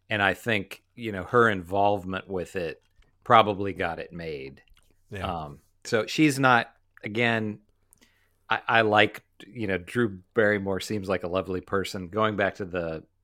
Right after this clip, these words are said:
Speaker 1: the Doppelganger episode that she did, or that we did, I don't think she's a great actor and she's not great in this, but this movie would probably not exist without her.
Speaker 2: Yeah. Well, uh,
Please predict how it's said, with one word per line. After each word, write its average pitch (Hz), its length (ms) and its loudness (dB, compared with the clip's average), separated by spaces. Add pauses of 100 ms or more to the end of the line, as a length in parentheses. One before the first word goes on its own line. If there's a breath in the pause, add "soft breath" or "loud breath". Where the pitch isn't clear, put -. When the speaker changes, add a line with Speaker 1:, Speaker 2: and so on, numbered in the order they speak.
(120)
Speaker 1:
the - 80 -6
Doppelganger 92 680 -2
episode 90 440 -8
that 87 240 -8
she - 220 -14
did, 85 400 -8 (200)
or 110 120 0
that 107 120 0
we 107 140 0
did, 92 320 -2 (760 soft breath)
I 95 60 -6
don't 92 180 -4
think - 140 -12
she's 90 200 -10
a 85 40 -12
great 87 260 0
actor 87 380 -6
and 82 140 -10
she's 90 180 -10
not 90 220 0
great 90 200 -4
in 80 140 -8
this, 82 240 -10
but 92 460 -4 (460)
this 110 200 -6
movie 113 320 0
would 95 240 -2
probably 92 320 -2
not 85 180 -6
exist 82 400 -10
without 73 320 -12
her. 80 260 -8 (120)
Speaker 2:
Yeah. 156 340 2 (220)
Well, 180 260 -2
uh, 87 200 -12